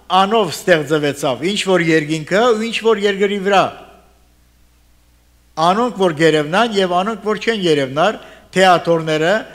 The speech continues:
թե դերությունները, թե պետությունները, թե իշխանությունները, բոլոր բաները անով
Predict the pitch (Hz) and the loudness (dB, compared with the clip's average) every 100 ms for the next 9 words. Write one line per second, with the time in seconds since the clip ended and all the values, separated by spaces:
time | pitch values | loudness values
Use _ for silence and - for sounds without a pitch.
0 | - 175 156 165 160 151 165 151 147 170 | -6 -6 0 0 0 -6 -10 -8 -4 -4
1 | 185 170 147 143 143 - 143 139 185 190 | 0 0 2 -2 -6 -10 -8 -6 -6 -4
2 | 175 156 - 160 151 135 156 135 131 147 | -4 -4 -4 -6 -6 -10 -10 -4 -2 -2
3 | 208 - - - - - _ - 160 214 | -4 -6 -16 -20 -20 -20 _ 2 4 6
4 | 247 170 175 165 156 165 226 254 - - | 6 6 4 4 2 2 0 -4 -16 -20
5 | _ 160 170 196 208 135 | _ -2 0 2 2 0